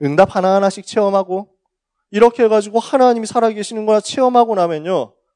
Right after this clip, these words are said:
바뀌는 게 있어. 그 결과 바뀌는 게 있어요. 요 여섯 가지가 나한테 계속 반복되잖아. 그러면 그때 비로소 내 각인과 내 뿌리와 내 체질이 변화됩니다.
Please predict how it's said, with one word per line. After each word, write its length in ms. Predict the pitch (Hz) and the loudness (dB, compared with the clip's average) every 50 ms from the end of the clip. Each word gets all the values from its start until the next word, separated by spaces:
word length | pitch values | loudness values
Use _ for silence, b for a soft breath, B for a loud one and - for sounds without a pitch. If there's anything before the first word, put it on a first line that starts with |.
| _ _ | _ _
바뀌는 440 | - 127 - _ 196 196 196 185 151 | -16 -16 -14 _ -16 -16 -16 -16 -18
게 80 | 120 | -20
있어. 240 | 98 - - _ 110 _ _ _ _ _ _ _ _ _ _ _ | -20 -20 -20 _ _ _ _ _ _ _ _ _ _ _ _ _
그 320 | - - - 233 262 269 247 | -10 -4 0 2 2 2 0
결과 440 | - - 170 185 233 254 277 262 | 0 0 2 2 2 2 2 0
바뀌는 400 | 254 - 151 - - 190 185 170 | 2 0 -4 -8 -8 -14 -14 -14
게 80 | 131 117 | -16 -18
있어요. 220 | - - - _ _ _ b b b b b b b b - 160 | -18 -20 -20 _ _ _ b b b b b b b b 4 6
요 400 | 196 262 285 294 277 226 - - - _ _ _ _ - | 8 8 10 8 8 6 4 2 -2 _ _ _ _ 2
여섯 360 | 156 175 185 - 254 254 _ | 2 2 4 2 0 0 _
가지가 500 | - 254 247 240 226 226 214 214 226 220 | 4 4 4 4 2 -4 2 4 4 4
나한테 380 | 196 143 143 180 208 220 - 233 | 4 2 2 2 0 0 -4 -8
계속 460 | - 226 233 269 302 294 294 320 - | -6 -4 -2 -2 -2 -2 -2 -4 -4
반복되잖아. 800 | - 135 131 151 190 190 - 196 160 135 113 120 123 98 95 _ _ | -4 -6 -2 -2 -4 -2 -2 -4 -4 -4 -6 -8 -8 -10 -10 _ _
그러면 420 | _ - 131 151 175 185 165 135 120 | _ -6 -4 -4 -2 0 -2 -2 -2
그때 360 | - 185 175 _ _ - 156 160 | -4 -10 -12 _ _ -2 -2 -2
비로소 600 | - - - 180 180 185 180 175 - 208 226 b b b b b | -2 -6 -8 -2 0 0 0 2 2 2 2 b b b b b
내 240 | - 127 139 165 | -4 -2 0 0
각인과 800 | 175 - - 151 147 160 190 202 208 208 202 208 220 240 247 _ _ _ _ _ _ _ _ | -2 -2 0 0 2 2 0 -6 -4 2 4 6 6 4 2 _ _ _ _ _ _ _ _
내 180 | - 131 143 | 0 0 0
뿌리와 640 | 156 - - - 254 262 254 247 214 196 214 247 - _ _ - | 0 0 0 0 0 2 4 6 6 6 6 4 2 _ _ -4
내 160 | - 139 143 | -4 -4 -4
체질이 460 | - - - 285 277 262 294 269 285 | -4 -6 -4 -4 -4 -4 -4 -6 -4
변화됩니다. 640 | 226 143 123 127 139 151 151 135 107 98 92 _ | -4 -2 -2 -2 -2 -4 -6 -10 -14 -20 -20 _